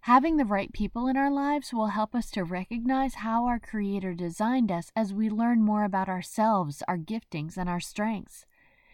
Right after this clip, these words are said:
If we put ourselves in the wrong community, there's a very good chance that we will be held back from becoming who God wants us to be. Having a community around us who loves us as we are doesn't mean they want us to stay as we are.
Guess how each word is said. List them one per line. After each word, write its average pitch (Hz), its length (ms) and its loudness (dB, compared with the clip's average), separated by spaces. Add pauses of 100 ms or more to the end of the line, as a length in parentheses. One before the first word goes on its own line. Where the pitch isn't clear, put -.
(200)
If 277 140 2
we 294 100 4
put 320 180 4
ourselves 285 460 4
in 226 140 2
the 208 80 0
wrong 247 320 4
community, 214 580 2
there's 202 260 -4
a 226 60 0
very 254 340 2
good 233 220 0
chance 220 380 -2
that - 160 -8
we 214 160 -2
will 254 180 -4
be 220 160 -2
held 196 320 -6
back 202 340 -2
from 196 160 -4
becoming 202 520 -4
who 180 140 -6
God 196 340 -4
wants 180 260 -6
us 175 160 -8
to - 140 -10
be. 196 420 -6 (520)
Having 269 340 4
a 254 80 2
community 202 560 0
around 190 300 -2
us 190 140 -8
who 202 120 0
loves 190 320 -2
us 196 160 -6
as 185 180 -6
we 185 120 -4
are 240 320 0 (340)
doesn't 285 340 0
mean 240 220 4
they 226 80 2
want 196 260 0
us 190 140 -8
to 202 140 -6
stay 165 560 -2 (100)
as 180 220 -4
we 180 160 -4
are. 165 240 -6